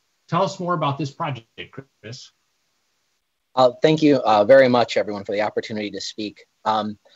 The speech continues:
Speaker 2: I'm Chris Hogan. I'm a professor of mechanical engineering at the University of Minnesota, and I'm representing a rather, uh, large team who's been working on, um, a way to better protect healthcare workers.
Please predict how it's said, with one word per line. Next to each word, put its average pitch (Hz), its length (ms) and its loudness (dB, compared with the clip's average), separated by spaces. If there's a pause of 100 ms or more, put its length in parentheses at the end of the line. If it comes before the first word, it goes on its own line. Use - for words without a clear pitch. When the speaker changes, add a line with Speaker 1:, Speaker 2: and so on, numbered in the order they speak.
(200)
Speaker 2:
I'm 131 140 -4
Chris - 220 -2
Hogan. 165 320 4
I'm 139 100 -4
a 127 40 -16
professor 135 440 0
of 120 80 -2
mechanical 131 480 -4
engineering 127 400 -2
at 127 80 -8
the - 80 -14
University 113 560 -6
of 101 140 -8
Minnesota, 120 560 0 (420)
and 131 180 -2
I'm 131 120 0
representing 160 480 2
a 120 60 -2
rather, 123 500 2
uh, 104 280 -2
large 139 420 0
team 139 300 -6
who's 113 180 -10
been 107 180 -8
working 117 280 -4
on, 104 280 -6
um, 98 320 -4
a 104 80 -4
way 120 160 2
to 110 220 -4
better - 200 -4
protect - 460 -10
healthcare 107 360 -6
workers. 92 460 -12